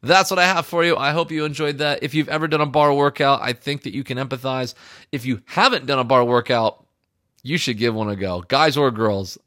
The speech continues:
you should give one a go. It is a proper beatdown. It just doesn't seem like it's supposed to be. And then you do it, and you're like, "Holy crap, this is hard." <laughs> Okay, that's what I got for you. I hope you enjoyed this. I will talk to you tomorrow.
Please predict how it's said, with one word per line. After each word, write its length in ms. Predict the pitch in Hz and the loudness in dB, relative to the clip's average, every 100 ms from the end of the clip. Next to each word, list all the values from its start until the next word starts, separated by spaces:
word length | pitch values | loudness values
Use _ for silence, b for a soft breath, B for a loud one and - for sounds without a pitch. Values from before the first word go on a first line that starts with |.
| _ | _
you 160 | - 139 | -6 -2
should 140 | 120 104 | -2 -2
give 160 | 107 | -4
one 140 | 101 98 | -4 -6
a 60 | |
go. 340 | 92 92 90 92 _ | -6 -6 -6 -10 _
It 260 | - 131 - | -2 -2 0
is 280 | 120 110 104 | -2 -2 -4
a 160 | 95 | -8
proper 580 | 92 - 120 107 95 87 _ _ _ | -8 -4 -4 -2 -6 -8 _ _ _
beatdown. 540 | - 107 - 90 80 80 _ _ | -8 -8 -6 -8 -10 -14 _ _
It 120 | - - | -20 -10
just 280 | - 151 | -6 -6
doesn't 240 | - 123 123 | -6 -8 -8
seem 260 | - 139 | -8 -6
like 180 | 123 110 | -6 -8
it's 100 | 104 | -6
supposed 440 | - 92 113 104 - | -6 -6 -6 -6 -10
to 60 | |
be. 200 | - - _ b b b b | -14 -18 _ b b b b
And 120 | 101 | -6
then 100 | 107 | -4
you 120 | 104 98 | -4 -4
do 240 | 123 147 | 0 2
it, 160 | 107 - | 2 -2
and 120 | 95 | -8
you're 80 | 98 | -8
like, 160 | 90 | -8
"Holy 480 | - - _ 117 90 | -12 -20 _ -8 -8
crap, 240 | 90 90 - | -8 -12 -14
this 160 | 92 | -16
is 100 | - | -16
hard." 240 | - - - | -16 -16 -20
<laughs> 60 | _ - - - 659 403 - - - - B B | _ -20 -12 -10 -4 -4 -2 -2 -2 -4 B B
Okay, 240 | 151 160 160 | 2 4 6
that's 160 | 196 | 4
what 80 | 190 | 4
I 80 | 175 | 2
got 160 | 160 156 | 2 2
for 160 | 165 | 2
you. 160 | 160 160 B B B | 2 0 B B B
I 80 | 147 | -2
hope 180 | 151 | 0
you 120 | 147 139 | 0 -2
enjoyed 280 | 127 139 | 2 0
this. 160 | 127 131 | 2 0
I 120 | - | 0
will 160 | 131 120 | 0 0
talk 260 | - 113 113 | -2 -4 -2
to 80 | |
you 60 | 113 | -6
tomorrow. 560 | - 131 123 147 147 | -6 -6 -2 2 2